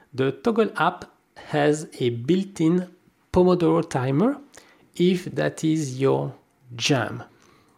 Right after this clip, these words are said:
Now you enter the same information as a normal time entry, so the task, the project, the client, the tags, but you present it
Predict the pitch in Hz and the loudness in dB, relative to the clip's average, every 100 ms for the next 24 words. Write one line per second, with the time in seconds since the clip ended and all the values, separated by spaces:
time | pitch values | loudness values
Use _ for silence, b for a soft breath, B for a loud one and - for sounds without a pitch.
0 | b _ - 123 120 131 - - 156 160 | b _ -8 -4 -2 -4 -4 -2 0 2
1 | 156 139 - - 147 160 170 170 147 160 | 0 0 -4 0 2 4 2 2 2 2
2 | 175 220 - 123 117 110 120 147 147 147 | 2 -2 -2 -6 -4 0 2 4 2 0
3 | 151 143 139 - 233 247 - 113 117 143 | 0 2 0 0 0 0 -2 -6 -6 -2
4 | 147 151 - - B B B - 151 139 | 0 0 -6 -16 B B B -14 -8 -2
5 | 117 127 - - - 113 110 127 147 110 | -2 -2 -6 -8 -6 -6 -4 -6 -4 -2
6 | 123 160 196 B B B B B B B | -2 -4 -8 B B B B B B B
7 | B 165 180 156 - 151 135 143 147 165 | B 0 2 0 0 0 2 2 2 2
8 | 156 - | 2 -2